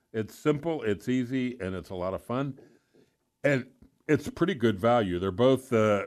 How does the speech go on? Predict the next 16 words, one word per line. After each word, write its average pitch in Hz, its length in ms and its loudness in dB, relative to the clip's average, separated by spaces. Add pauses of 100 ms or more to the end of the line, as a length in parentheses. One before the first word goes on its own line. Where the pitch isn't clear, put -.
the, 98 300 -6
the 92 160 -6
same 123 320 0
cost, 113 640 0
uh, 92 280 -2
eighty-nine 123 480 2
bucks 117 380 2 (220)
for, 101 380 -2 (500)
uh, 95 60 -18 (160)
the 98 100 -8
three-class 127 560 2
series, 127 340 0
eighty-nine 120 440 0
for - 100 -10
the 104 120 -4
two. 139 420 2